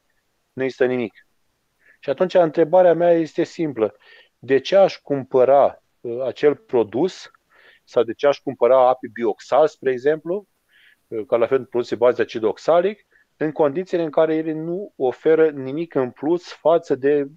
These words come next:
acidul oxalic omologat în sua, Canada și alte state, cu rețetă, cu o groază de studii făcute și în Europa și peste tot, inclusiv cel mai mare studiu pe albine făcut până acum, dacă nu mă înșel, este al profesorului Naneti, coordonat de profesorul Naneti,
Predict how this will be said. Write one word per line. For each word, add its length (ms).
acidul 380
oxalic 640
omologat 720
în 120
sua, 400
Canada 480
și 200
alte 260
state, 720
cu 220
rețetă, 800
cu 240
o 100
groază 360
de 160
studii 400
făcute 480
și 160
în 100
Europa 440
și 240
peste 280
tot, 280
inclusiv 320
cel 160
mai 120
mare 100
studiu 340
pe 120
albine 460
făcut 380
până 120
acum, 260
dacă 220
nu 60
mă 60
înșel, 220
este 180
al 100
profesorului 560
Naneti, 400
coordonat 380
de 80
profesorul 420
Naneti, 420